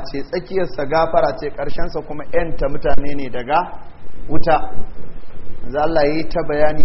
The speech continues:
a wannan dogon hadisin. Mahallu shahid anan shine kwaɗayin da manzo Allah sun ke da shi wajen nusar da al'umma idan lokaci ya yi. Watan azumi wata ne na tashi tsaye,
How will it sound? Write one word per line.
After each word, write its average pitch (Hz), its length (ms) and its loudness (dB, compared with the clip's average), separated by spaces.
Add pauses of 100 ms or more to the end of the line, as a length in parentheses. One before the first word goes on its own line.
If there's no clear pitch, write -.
(120)
a - 60 10 (180)
wannan 143 380 6
dogon 165 340 8
hadisin. - 440 4 (120)
Mahallu 185 320 4
shahid 180 320 2
anan 151 240 2
shine 151 420 2 (640)
kwaɗayin 190 360 4
da 175 80 4
manzo 156 200 4
Allah 156 240 4
sun 151 200 -6
ke 147 140 -10
da 127 60 -10
shi 135 140 -8
wajen 143 300 -6
nusar 151 380 -2
da 135 140 0
al'umma 147 480 -4 (120)
idan 139 240 -2 (160)
lokaci 143 640 2
ya 127 160 2
yi. 120 220 6 (1600)
Watan 160 300 -4
azumi 165 440 4
wata 170 340 0
ne 160 340 -6 (140)
na 147 120 0
tashi 165 420 8
tsaye, 123 320 4